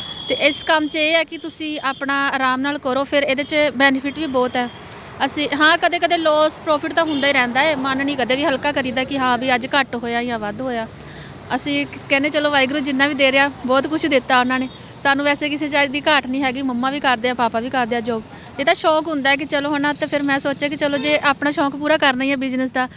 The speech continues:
ਤਾਂ ਐਵੇਂ ਦਾ ਕਰੋ ਕਿ ਲੋਕਾਂ ਨੂੰ ਵੀ ਫਾਇਦਾ ਹੋਵੇ, ਉਹਨਾਂ ਨੂੰ ਵੀ। ਜਿਸ ਤਰ੍ਹਾਂ ਹੁਣ ਬਾਹਰ ਖਾਂਦੇ ਆ ਤਾਂ ਉਹ ਹੈਲਥ ਨੂੰ ਖਰਾਬ ਕਰਦਾ, ਹੁਣ ਪਾਪਾ ਦੇ ਬੀ ਪੀ ਦੀ ਪ੍ਰੋਬਲਮ ਹੈ, ਤਾਂ but ਮੈਂ ਘਰੇ, ਮੈਨੂੰ ਪਤਾ ਸੀ ਮੈਂ, ਅ, ਫਾਸਟ ਫੂਡ ਟਾਈਪ ਵੀ ਚੀਜ਼ ਬਣਾਉਂਦੀ ਹਾਂ ਨਾ, ਤਾਂ ਉਹ ਚੀਜ਼ ਐਵੇਂ ਦੀ ਹੁੰਦੀ ਹੈ ਕਿ ਉਹਨਾਂ ਦੀ ਸਿਹਤ ਨਹੀਂ ਖਰਾਬ ਹੁੰਦੀ, ਹੈਲਦੀ ਚੀਜ਼ ਬਣਾਉਂਦੀ ਹਾਂ।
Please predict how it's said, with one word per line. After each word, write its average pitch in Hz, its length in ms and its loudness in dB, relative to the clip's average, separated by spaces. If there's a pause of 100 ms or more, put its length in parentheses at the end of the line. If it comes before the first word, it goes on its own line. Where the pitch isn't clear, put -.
(240)
ਤਾਂ - 80 4
ਐਵੇਂ 285 300 2
ਦਾ 311 100 -2
ਕਰੋ 294 240 -4
ਕਿ 311 120 -8
ਲੋਕਾਂ 277 300 -4
ਨੂੰ 277 80 -2
ਵੀ 285 40 -6
ਫਾਇਦਾ 262 360 0
ਹੋਵੇ, 254 160 -2
ਉਹਨਾਂ 262 140 -2
ਨੂੰ 285 120 0
ਵੀ। 285 140 -4 (180)
ਜਿਸ 254 140 -4
ਤਰ੍ਹਾਂ 269 160 -2
ਹੁਣ 262 160 0 (380)
ਬਾਹਰ 269 220 4
ਖਾਂਦੇ 285 340 0
ਆ 294 40 2
ਤਾਂ 320 120 2
ਉਹ 330 60 2
ਹੈਲਥ 277 280 2
ਨੂੰ 330 140 -2
ਖਰਾਬ 277 240 2
ਕਰਦਾ, 233 320 -2
ਹੁਣ 254 120 -6
ਪਾਪਾ 262 280 -2
ਦੇ 277 80 -4
ਬੀ 254 160 -4
ਪੀ 254 160 -6
ਦੀ 262 120 -4
ਪ੍ਰੋਬਲਮ 247 400 -2
ਹੈ, 277 100 0 (360)
ਤਾਂ 269 80 -2
but 285 200 2
ਮੈਂ 320 120 6
ਘਰੇ, 311 260 4
ਮੈਨੂੰ 294 220 -2
ਪਤਾ 302 200 0
ਸੀ 320 140 -6
ਮੈਂ, 320 340 4
ਅ, 285 300 2
ਫਾਸਟ 277 360 2
ਫੂਡ 311 160 -10
ਟਾਈਪ 294 200 2
ਵੀ 320 80 -4
ਚੀਜ਼ 294 200 -4
ਬਣਾਉਂਦੀ 294 360 0
ਹਾਂ 285 60 2
ਨਾ, 330 120 0
ਤਾਂ - 360 -10
ਉਹ 311 60 2
ਚੀਜ਼ 330 300 2
ਐਵੇਂ 302 320 4
ਦੀ 349 60 -2
ਹੁੰਦੀ 320 280 -2
ਹੈ 330 100 6
ਕਿ 349 160 -4
ਉਹਨਾਂ 320 180 2
ਦੀ 339 60 -6
ਸਿਹਤ 285 300 0
ਨਹੀਂ 302 120 -2
ਖਰਾਬ 208 280 0
ਹੁੰਦੀ, - 460 -16 (180)
ਹੈਲਦੀ 277 300 2
ਚੀਜ਼ 294 200 -4
ਬਣਾਉਂਦੀ 262 400 -4
ਹਾਂ। 208 60 -12